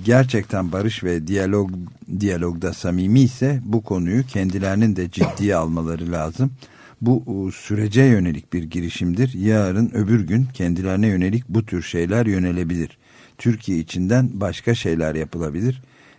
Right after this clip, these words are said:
Eğer diyalogda samimilerse bu konuyu kendilerinin ciddiye almaları lazım. Olayın üzerine ciddiyetle gitmeleri lazım ve ona göre de tedbir almaları lazım demiş.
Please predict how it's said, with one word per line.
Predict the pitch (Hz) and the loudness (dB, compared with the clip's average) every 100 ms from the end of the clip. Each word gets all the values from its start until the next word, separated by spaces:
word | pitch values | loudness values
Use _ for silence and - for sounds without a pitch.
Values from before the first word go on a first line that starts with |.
| - | -6
Eğer | 110 95 87 | -2 -2 -2
diyalogda | 98 95 98 92 113 | -2 -2 -2 0 0
samimilerse | 120 95 95 92 90 92 101 107 107 98 127 127 - _ | 0 -2 0 0 2 2 2 0 -2 -2 -2 -4 -20 _
bu | 98 120 | -2 -2
konuyu | - 98 87 120 | 0 0 2 0
kendilerinin | 131 101 92 90 92 92 110 135 | 0 -2 0 0 -2 2 4 4
ciddiye | 95 82 76 95 | 2 -6 -2 -2
almaları | 82 80 85 85 82 78 | 0 0 -2 -2 -4 -4
lazım. | 80 87 131 131 - _ _ - | -4 -2 -2 -2 -4 _ _ -8
Olayın | 90 92 104 | -4 0 2
üzerine | 98 90 85 92 110 | 2 0 -2 0 0
ciddiyetle | 98 92 98 107 104 87 | -2 -2 2 2 0 -4
gitmeleri | 80 82 82 78 76 | -2 -2 -2 -4 -4
lazım | 85 85 110 131 | -4 -2 0 2
ve | |
ona | 92 98 104 | 2 2 0
göre | 73 82 104 | -2 -4 -2
de | 139 - _ - | -2 -4 _ -4
tedbir | 110 90 101 | -2 2 2
almaları | 98 80 78 76 78 76 | 2 -2 -4 -6 -6 -8
lazım | 76 69 69 69 | -8 -8 -10 -10
demiş. | 62 76 123 - | -8 -4 -6 -8